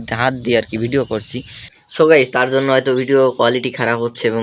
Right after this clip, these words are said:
ভিডিও কোয়ালিটি খারাপ হলে আপনারা কিছু মনে করবেন না। আপনারা সবাই বেশি বেশি করে প্লিজ আমাকে সাপোর্ট করবেন,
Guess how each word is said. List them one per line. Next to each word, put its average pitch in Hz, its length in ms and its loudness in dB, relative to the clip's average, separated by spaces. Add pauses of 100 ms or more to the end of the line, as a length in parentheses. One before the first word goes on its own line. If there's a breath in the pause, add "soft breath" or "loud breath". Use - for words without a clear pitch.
ভিডিও 113 240 0
কোয়ালিটি 107 380 -2
খারাপ 101 280 -4
হলে 107 160 0
আপনারা 104 300 -4
কিছু 110 220 -8
মনে 104 220 -4
করবেন 107 320 -2
না। 131 120 -4 (300 loud breath)
আপনারা 117 360 -2
সবাই 113 260 0
বেশি 110 240 -4
বেশি 117 240 -4
করে 123 240 2
প্লিজ 120 320 -4
আমাকে 113 260 -4
সাপোর্ট 110 320 -4
করবেন, 123 300 -2